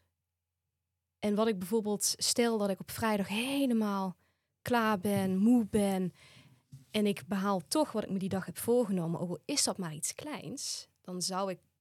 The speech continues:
zou je jezelf misschien helemaal, oh, ja, wat een, wat een, wat een shitdag en ik heb helemaal niks kunnen bereiken. Nee, ik heb kunnen doen wat ik wou.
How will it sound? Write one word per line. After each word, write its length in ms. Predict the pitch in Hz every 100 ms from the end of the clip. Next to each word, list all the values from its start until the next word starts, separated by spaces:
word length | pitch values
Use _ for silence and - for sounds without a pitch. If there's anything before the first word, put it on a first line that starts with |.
| _ -
zou 220 | 127 151
je 100 | 147
jezelf 380 | 147 185 180 185
misschien 260 | 175 185
helemaal, 320 | 175 175 170 -
oh, 200 | 220 214 - - - - - _
ja, 240 | - 208
wat 80 | 220
een, 160 | 185 196
wat 100 | 208
een, 120 | 190
wat 100 | 190
een 80 | 180
shitdag 680 | - - 269 202 226 220 220
en 80 | 202
ik 80 | 185
heb 100 | 202
helemaal 220 | 226 208
niks 220 | 202 202
kunnen 220 | - 196
bereiken. 560 | 170 175 220 262 - 190
Nee, 220 | 392 190
ik 240 | 156 _ -
heb 100 | -
kunnen 200 | 247 214
doen 200 | 247 269
wat 100 | 240
ik 80 | 196
wou. 320 | 208 285 453